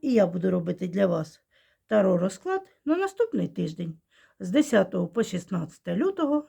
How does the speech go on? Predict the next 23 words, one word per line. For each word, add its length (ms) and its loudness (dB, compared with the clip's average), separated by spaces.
дві 240 -2
тисячі 480 -6
двадцять 420 -2
п'ятого 440 -6
року. 360 -10
Розклад 400 -4
я 80 2
буду 240 0
робити 320 -2
на 120 -2
класичній 600 -4
колоді. 600 0
Також 440 -6
є 140 -2
поради 380 2
та 140 -4
попередження 760 -4
від 160 -4
Всесвіту 640 -4
для 180 0
вас, 300 0
любі 220 -2
друзі. 540 -6